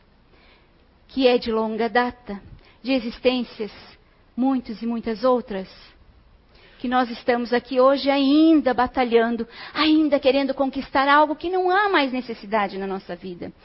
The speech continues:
Nós estamos ainda, através do exagero desses vícios, nós estamos aqui infelizes. Nós estamos aqui, nessa nossa existência hoje, um tanto mais consciente,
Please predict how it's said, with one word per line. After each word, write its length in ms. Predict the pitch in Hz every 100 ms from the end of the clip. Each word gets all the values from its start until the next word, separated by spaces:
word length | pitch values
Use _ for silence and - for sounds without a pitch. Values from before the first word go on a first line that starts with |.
| - - - - -
Nós 240 | 254 311 285
estamos 460 | 269 320 302 285
ainda, 400 | 254 285 339 311
através 500 | 254 262 254 294 277 - - - - _ _ _ _ _ _ _ _ _ _ _ 226
do 140 | 320
exagero 680 | 330 330 302 262 339 359 302
desses 380 | 247 240 226 220
vícios, 760 | 320 302 - 196 196 - - - _ _ - - _ _ _ _ _ _ - _ -
nós 200 | 269 285
estamos 520 | 285 - 294 294 254
aqui 420 | 254 262 277 269 - -
infelizes. 760 | 269 - 285 247 226 202 208 - - - - - _ _ _ _ - - -
Nós 240 | 285 320
estamos 500 | 294 - 311 311 269
aqui, 480 | 277 269 320 349 240
nessa 320 | 247 277 -
nossa 240 | 262 254 262
existência 560 | 233 240 262 262 269 240
hoje, 280 | 277 285
um 80 | 269
tanto 360 | 247 339 339 302
mais 320 | 277 269 -
consciente, 880 | - 269 - 294 320 349 320 240